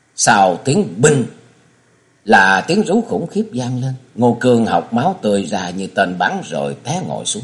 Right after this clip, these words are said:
đất. Lão già mặc áo cẩm bào bật lên tiếng cười đanh ác, lão lại giơ chưởng lên, toàn đánh xuống đỉnh đầu của Ngô Cương. Minh Chủ phu nhân vội la lên:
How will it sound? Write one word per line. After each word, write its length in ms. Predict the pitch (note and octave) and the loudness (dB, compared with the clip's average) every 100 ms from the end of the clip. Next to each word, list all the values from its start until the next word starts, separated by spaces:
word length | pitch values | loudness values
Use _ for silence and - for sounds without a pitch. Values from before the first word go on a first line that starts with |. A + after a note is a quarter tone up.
| C#3 | -12
đất. 80 | C#3+ - _ _ _ _ _ _ _ _ | -14 -16 _ _ _ _ _ _ _ _
Lão 140 | A#2 C#3 | 2 4
già 140 | A#2+ A2+ | 6 4
mặc 180 | A#2 - | 4 0
áo 160 | E3 A3+ | -2 -2
cẩm 200 | E3 G2 G2 | -2 -2 2
bào 240 | F#2 F2 | 2 2
bật 320 | E2+ F2 B2 | 2 -4 -4
lên 180 | C3+ C3+ C3+ | -2 -2 0
tiếng 180 | F#3+ A3+ | -4 -4
cười 240 | E2+ E2 | -2 -2
đanh 220 | E2+ G2+ G#2+ | 0 -2 -4
ác, 180 | - D3+ - - _ | -8 -12 -12 -18 _
lão 200 | F#2+ D#3 | 2 2
lại 240 | A#2 G#2 F#2+ | 4 0 2
giơ 180 | A#2 A2+ - | 2 2 0
chưởng 240 | E2+ G#2+ | -6 -4
lên, 160 | D3+ A2+ - - _ _ | -4 -4 -6 -20 _ _
toàn 360 | - F#2+ F#2+ G#2+ | 4 4 2 0
đánh 140 | A#3 | 2
xuống 240 | A3 G3 | 2 0
đỉnh 220 | F#2+ G3 G3 | -2 -2 0
đầu 280 | D2+ C#2 - | 0 -2 -4
của 80 | A2 | -4
Ngô 200 | E2+ D#2 | -4 -6
Cương. 140 | E2+ C#2+ - _ _ _ _ _ - | -10 -12 -14 _ _ _ _ _ 0
Minh 180 | B2+ G#2+ | 2 4
Chủ 140 | A2 | 2
phu 200 | C#3+ B2 | 2 2
nhân 360 | A2 A2+ G#2 E2+ | 4 4 4 2
vội 280 | D#2 D#2+ G2+ | 0 2 2
la 260 | F#2+ F#2+ F#2 | 2 0 0
lên: 200 | F2+ | -2